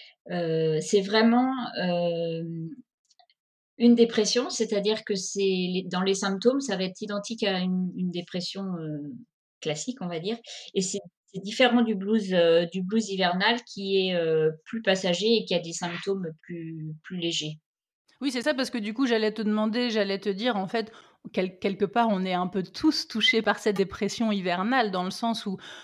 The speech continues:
Speaker 2: on a tous un petit coup de mou, un petit coup de... Voilà, on a moins d'énergie, on a moins envie de sortir, on est moins dynamique l'hiver et tout. Mais est-ce que c'est vraiment une dépression, du coup ?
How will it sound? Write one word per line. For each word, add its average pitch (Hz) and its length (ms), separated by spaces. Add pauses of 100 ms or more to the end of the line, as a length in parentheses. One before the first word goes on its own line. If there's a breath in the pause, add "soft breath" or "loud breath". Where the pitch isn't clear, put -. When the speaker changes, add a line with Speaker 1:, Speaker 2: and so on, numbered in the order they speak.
(120)
Speaker 2:
on 185 120
a 175 120
tous 220 260
un 190 140
petit 185 180
coup 196 160
de 175 60
mou, 233 580
un 196 220
petit 196 180
coup 208 220
de... 175 680 (340 loud breath)
Voilà, 185 200
on 180 80
a 160 80
moins 190 220
d'énergie, 180 640
on 196 120
a 165 100
moins 175 240
envie 185 440
de 180 120
sortir, 214 380
on 208 120
est 185 80
moins 180 240
dynamique 185 540
l'hiver 196 280
et 226 80
tout. 349 140
Mais 254 120
est-ce 202 160
que 214 100
c'est 220 120
vraiment 208 460
une 190 180
dépression, 208 640
du 170 140
coup ? 180 200